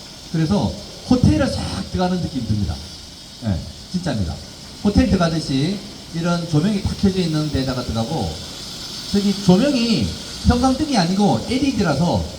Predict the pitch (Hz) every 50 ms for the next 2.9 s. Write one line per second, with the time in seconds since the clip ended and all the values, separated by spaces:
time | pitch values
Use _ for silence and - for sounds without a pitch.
0 | - - - 196 214 240 277 262 233 - - 143 147 185 220 170 139 - 147 170
1 | 120 98 80 73 - - - - - - - 110 98 80 69 - - - - -
2 | - - - - - - - - - 175 170 - - 226 226 240 214